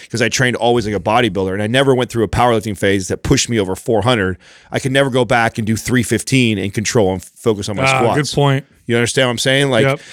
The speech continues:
Speaker 1: i-, i-, if you always train with the, "Oh, weight doesn't matter," like I did for so long, you never really push those boundaries to new limits on your body. I'm always floating around, let's say, with the two twenty-five squat,
Speaker 2: That's
Speaker 1: and
Speaker 2: true.
Speaker 1: just slowing the tempo down.
Speaker 2: Good
Speaker 1: Just
Speaker 2: point.
Speaker 1: and so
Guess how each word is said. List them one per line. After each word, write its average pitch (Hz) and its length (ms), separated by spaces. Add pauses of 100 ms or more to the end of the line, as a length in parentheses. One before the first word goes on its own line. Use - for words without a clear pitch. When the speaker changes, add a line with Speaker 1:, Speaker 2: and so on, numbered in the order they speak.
(220)
Speaker 1:
i-, 151 40
i-, 147 260
if 131 160
you 151 140
always 170 500
train 156 420
with 131 140
the, 131 200
"Oh, 143 120
weight 143 260
doesn't 131 300
matter," 123 320
like 110 160
I 117 120
did 113 220
for 113 120
so 110 220
long, 110 440
you 113 120
never 139 300
really 131 240
push - 320
those 113 240
boundaries 110 760
to 127 200
new 127 340
limits 120 460
on 113 160
your 113 140
body. 113 420 (220)
I'm 117 120
always 135 340
floating 135 340
around, 123 340
let's 117 180
say, 120 220
with 113 240 (220)
the 120 100
two 139 160
twenty-five 127 520
squat, 113 340
Speaker 2:
That's 123 60
Speaker 1:
and 117 80
Speaker 2:
true. 135 100
Speaker 1:
just 131 240
slowing 135 300
the 123 60
tempo 127 360
down. 117 260
Speaker 2:
Good 110 80
Speaker 1:
Just 117 100
Speaker 2:
point. 123 220 (160)
Speaker 1:
and 135 160
so 135 360